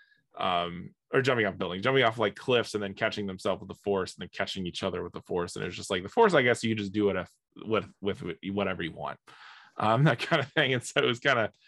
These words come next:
it's kinda silly. And there's some campiness to it just because it's meant to be a cartoon for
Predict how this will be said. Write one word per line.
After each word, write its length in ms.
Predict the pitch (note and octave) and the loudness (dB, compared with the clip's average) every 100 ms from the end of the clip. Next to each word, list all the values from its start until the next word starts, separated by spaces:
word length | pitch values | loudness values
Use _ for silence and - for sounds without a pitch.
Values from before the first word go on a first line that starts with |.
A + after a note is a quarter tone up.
| _ _ _ _ | _ _ _ _
it's 80 | |
kinda 180 | - D#3 | 2 2
silly. 240 | B2+ C3+ B2 | 4 2 2
And 100 | C3 | 2
there's 120 | D3+ | 0
some 120 | B2 | -4
campiness 560 | - B2 A2 A2 G2+ - | -4 -4 -2 -4 -6 -2
to 140 | G#2+ | 0
it 40 | G2 | 0
just 180 | G2 - | -4 -8
because 260 | - F#2 | -6 -6
it's 200 | F#2 - | -10 -8
meant 160 | F#2+ F2+ | -6 -4
to 60 | F2 | -2
be 140 | F2 | 0
a 80 | E2 | 0
cartoon 480 | - G2+ F2 F#2 E2 | 0 -2 -2 -8 -10
for 180 | - | -12